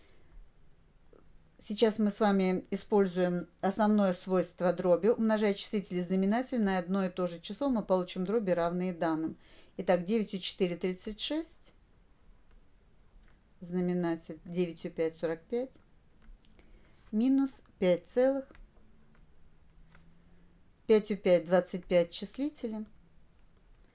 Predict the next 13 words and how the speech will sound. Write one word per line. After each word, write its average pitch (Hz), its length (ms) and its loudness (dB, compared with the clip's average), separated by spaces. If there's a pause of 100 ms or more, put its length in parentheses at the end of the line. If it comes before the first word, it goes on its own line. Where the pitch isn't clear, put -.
(280)
и 302 160 0
пять 190 360 0
у - 20 -6
девять 226 400 -2
сорок 165 240 -2
пять 190 220 -2
знаменателя. 175 760 -6
Итак, 196 300 -2
теперь 196 340 -2
у 190 80 0
нас 180 220 0
с - 80 -18
вами 170 400 -2